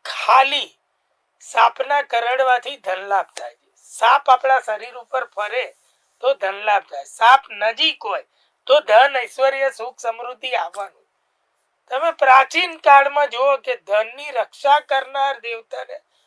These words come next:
સર્પ કહે. કોઈ બી જગ્યાએ ખજાનો હોય ને, પિક્ચરાઇઝ પિક્ચર કરે ને તોય બતાવે કે જોડેથી સર્પ જાય. સર્પ હોય એ ચરુની બાજુમાં સર્પ હોય, એટલે આવા સ્વપ્ન આવે.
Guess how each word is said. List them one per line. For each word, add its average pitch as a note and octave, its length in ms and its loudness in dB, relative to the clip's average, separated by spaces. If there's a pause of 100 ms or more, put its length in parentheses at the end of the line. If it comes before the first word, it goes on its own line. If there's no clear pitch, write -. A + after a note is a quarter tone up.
(260)
સર્પ G#3+ 400 -4 (120)
કહે. C#3+ 180 -14 (140)
કોઈ D4 220 -4
બી D4+ 160 -8
જગ્યાએ C#4 380 -2
ખજાનો B3+ 480 0
હોય C#4+ 240 0
ને, G#3 100 -20 (420)
પિક્ચરાઇઝ C#4 600 4
પિક્ચર C4 400 -2
કરે B3 300 0
ને C#4 80 -10
તોય A3+ 220 -6
બતાવે F#3+ 460 -2 (360)
કે A3 120 -8
જોડેથી G#3+ 440 -10
સર્પ F#3 440 -10
જાય. - 280 -20 (360)
સર્પ B3+ 380 2
હોય G#3+ 400 4 (400)
એ A#3+ 160 -6
ચરુની A#3+ 480 -2
બાજુમાં A3+ 540 0
સર્પ F#3 340 -8
હોય, D#3+ 260 -16 (560)
એટલે G#3+ 380 -4
આવા F#3 380 -4
સ્વપ્ન - 360 -16
આવે. - 180 -20